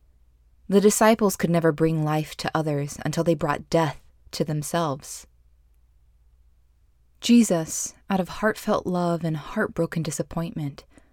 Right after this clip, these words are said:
called out his disciples for chatting about who could be the best and who could have the best. Yet in the very next chapter,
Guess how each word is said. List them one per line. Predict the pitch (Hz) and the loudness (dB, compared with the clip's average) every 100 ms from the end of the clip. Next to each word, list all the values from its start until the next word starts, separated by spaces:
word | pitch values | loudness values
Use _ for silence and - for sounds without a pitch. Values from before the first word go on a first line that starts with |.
| _ _ - | _ _ -4
called | - 208 | 2 6
out | 233 233 | 4 4
his | 208 | 0
disciples | 180 - 170 175 - 143 143 | -2 -2 -2 -2 -2 -4 -4
for | - 175 | -6 -4
chatting | - 180 185 190 | 0 2 2 2
about | 175 147 - | 2 0 -2
who | - 214 | 0 0
could | 214 190 | 2 -2
be | 180 | -2
the | 147 | -4
best | 147 156 - - - - - - _ - | 0 -2 -2 -10 -14 -16 -20 -20 _ -2
and | 156 | 0
who | 180 | 4
could | 175 | 2
have | 160 190 180 | 2 0 2
the | 156 | 0
best. | 147 127 - - - _ _ _ _ _ _ _ _ _ _ | -2 -6 -8 -16 -16 _ _ _ _ _ _ _ _ _ _
Yet | 220 226 | 4 8
in | 233 | 10
the | 220 | 10
very | 240 254 | 10 10
next | 240 220 - | 8 6 0
chapter, | - 160 - 151 143 | 0 0 0 -4 -4